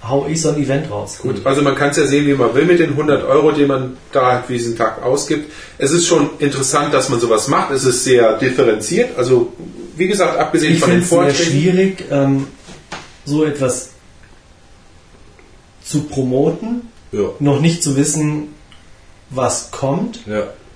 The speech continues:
Speaker 1: noch nicht zu wissen, was es kostet
Speaker 3: Ja. Na ja.
Speaker 1: und
Speaker 3: Ja.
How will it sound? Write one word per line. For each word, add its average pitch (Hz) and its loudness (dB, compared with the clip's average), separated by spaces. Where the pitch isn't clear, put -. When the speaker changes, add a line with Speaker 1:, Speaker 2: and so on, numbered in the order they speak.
Speaker 1:
noch 139 0
nicht 165 2
zu 139 0
wissen, 139 0
was 147 2
es 147 -2
kostet 190 -2
Speaker 3:
Ja. 107 -4
Na 143 0
ja. 101 -2
Speaker 1:
und 156 2
Speaker 3:
Ja. 147 -2